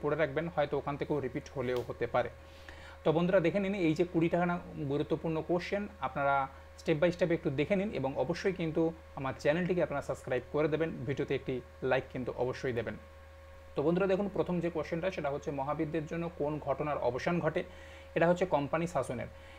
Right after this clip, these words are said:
এটা কিন্তু খুব একটা important question, বিভিন্ন সরকারি পরীক্ষাতেও আসে যে কম-, কোন বিদ্রোহের ফলে আপনার হচ্ছে কোম্পানি শাসনের অবসান ঘটে, সেটা হচ্ছে মহাবিদ্রোহ। কোশ্চেনটা ঘুরিয়েও আসতে পারে। দ্বিতীয় question, নীল বিদ্রোহের কথা কোন পত্রিকায় উল্লেখ করা হয়েছিল? এটা হচ্ছে হিন্দু patriot বলে একটি পত্রিকা,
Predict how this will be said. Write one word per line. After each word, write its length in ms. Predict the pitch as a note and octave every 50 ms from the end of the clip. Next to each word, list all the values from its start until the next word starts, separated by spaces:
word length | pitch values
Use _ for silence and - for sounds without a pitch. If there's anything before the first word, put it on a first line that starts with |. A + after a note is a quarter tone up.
| - - -
এটা 140 | D#3 D3 D#3+
কিন্তু 180 | D#3+ F3+ F3 F3
খুব 180 | - F#3+ F3+
একটা 140 | F#3 F3+ F3+
important 380 | D#3+ D3+ C#3 E3 F3 F#3 F3+ F3+
question, 260 | F3 E3 G3 F#3 E3+
বিভিন্ন 240 | D#3 C#3 D3+ D3+ D3
সরকারি 360 | - D3 C#3+ - D#3 D#3+ D#3+
পরীক্ষাতেও 480 | D#3+ E3 D#3 - - F3 F#3 F#3+ F3
আসে 240 | E3 D#3+ - - - - - - - -
যে 180 | C#3+ C3 C#3 C#3+
কম-, 220 | - C#3+ D3 C#3 - - D3 C#3+ C3+ C3 C#3+ C#3+ - -
কোন 200 | E3 F3+ F#3+ F#3
বিদ্রোহের 460 | D#3+ F3 D#3+ D3+ E3+ F3 D#3+ F3+ F3+
ফলে 360 | E3+ - E3+ E3 F3 F3 F3 E3+ - C#3 C#3+ C#3 -
আপনার 360 | - C#3 - E3 D3+ D3 C#3+
হচ্ছে 220 | D3 - - D#3+ D3+
কোম্পানি 360 | - C#3+ C#3 - D3+ D3 D3
শাসনের 360 | - - D3 - C#3+ D3 C#3+
অবসান 400 | - B2+ B2 C#3+ - F#3 F3+ E3+
ঘটে, 200 | E3 E3+ E3+ F#3+
সেটা 180 | F3+ D#3+ D3 C3+
হচ্ছে 180 | C#3 C3+ -
মহাবিদ্রোহ। 520 | E3 D3+ B2+ C3 A#2+ B2+ A#2 - - B2 - - -
কোশ্চেনটা 280 | D#3+ - - D#3+ D3+ C#3+
ঘুরিয়েও 320 | A#2+ C#3+ E3+ F#3 F3+ E3
আসতে 240 | C#3+ - - - C3
পারে। 180 | A2+ A2+ - - - - - - - - - - - - - -
দ্বিতীয় 260 | D#3 E3+ D#3+ G#3 G#3+
question, 300 | F#3+ G3+ G3 - - A3
নীল 260 | G3+ F3+ D#3 D#3+ E3+ F3
বিদ্রোহের 380 | F3+ G3 E3 F3+ F#3+ F#3+ G3 F#3+
কথা 360 | - D#3+ D3+ - - D3+ D3
কোন 260 | - F3 F3 F#3 F3 F3+
পত্রিকায় 380 | F3+ F3 - F3 E3+ F#3 F#3
উল্লেখ 240 | E3 D3+ C#3+ D#3+ E3+ -
করা 140 | - F#3+ F3+
হয়েছিল? 340 | D#3+ F3 F3 F3 F#3 F3 F3+ -
এটা 160 | E3 C#3+ D#3
হচ্ছে 220 | D#3+ D#3+ - D#3+ A#2+ C3+
হিন্দু 320 | E3+ F3 F3 E3+ G3 F#3+
patriot 380 | - F3 D3+ - - F#3 D#3+ D#3+
বলে 140 | E3+ E3
একটি 140 | D#3+ - E3 -
পত্রিকা, 420 | D#3 C#3 - - D3+ - E3+ A3+